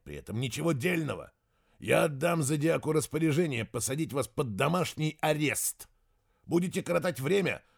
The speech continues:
в пределах своей каюты». «Но вы же ни черта не смыслите в установлении контакта с иным разумом!»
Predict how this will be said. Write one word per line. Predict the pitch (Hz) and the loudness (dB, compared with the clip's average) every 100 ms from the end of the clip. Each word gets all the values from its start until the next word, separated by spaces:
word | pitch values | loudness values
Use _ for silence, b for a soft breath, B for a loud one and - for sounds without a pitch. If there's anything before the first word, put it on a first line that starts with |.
| - | -20
в | - | -2
пределах | 160 147 180 165 | 0 2 2 0
своей | - 147 165 143 | 0 2 2 2
каюты». | - 151 156 131 - - _ _ _ _ _ _ | 0 0 2 -2 -6 -18 _ _ _ _ _ _
«Но | 240 285 | 2 4
вы | 294 240 | 4 4
же | 254 | 4
ни | 262 262 | 4 2
черта | - 285 254 - 285 254 | 4 4 4 2 2 4
не | 233 | 6
смыслите | - - 240 247 - 165 117 110 | 4 2 4 6 6 2 2 0
в | 135 | -2
установлении | - 175 160 156 165 143 | -2 2 4 4 2 0
контакта | - 147 135 233 - - 190 | -2 -4 0 0 0 0 -2
с | 214 | 0
иным | 226 226 117 | 2 2 2
разумом!» | 131 214 175 160 151 113 | 2 2 4 4 2 0